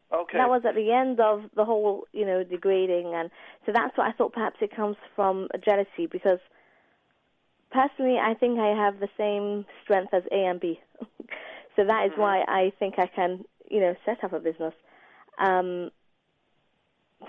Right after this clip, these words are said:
Speaker 2: so I don't know. Maybe I thought maybe it comes from perhaps jealousy of, like, I'll become perhaps as, you know, almost as great as her, or, you know, I don't know. She, she's, I mean, she's in the business field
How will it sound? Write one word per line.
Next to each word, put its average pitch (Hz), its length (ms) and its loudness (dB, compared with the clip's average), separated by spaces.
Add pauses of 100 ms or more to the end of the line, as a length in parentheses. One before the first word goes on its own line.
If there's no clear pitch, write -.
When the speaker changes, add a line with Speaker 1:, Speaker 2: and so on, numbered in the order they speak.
(140)
Speaker 2:
so 202 80 2
I 202 140 2
don't 226 180 2
know. 190 240 2 (240)
Maybe 208 260 2
I 208 100 -2
thought 220 180 -2
maybe 208 180 0
it - 100 -10
comes 202 200 -4
from 196 300 -4 (120)
perhaps - 240 -6 (160)
jealousy 202 380 2
of, 180 100 2
like, 180 240 0 (220)
I'll 180 220 0
become 175 560 -6 (1200)
perhaps - 240 -6 (140)
as, 170 100 0 (420)
you 202 80 -4
know, 175 260 0 (180)
almost 180 400 0
as 220 80 4 (100)
great 202 140 2
as 208 100 0 (100)
her, 196 400 2
or, 165 320 -4
you 202 120 -4
know, - 260 -4
I 180 80 -2
don't 175 140 0
know. 160 180 -4 (220)
She, 247 160 4 (140)
she's, 247 160 0 (320)
I - 60 -2
mean, 233 140 2
she's 240 120 -2
in 254 100 4
the 214 40 -2
business 214 320 0
field 190 180 0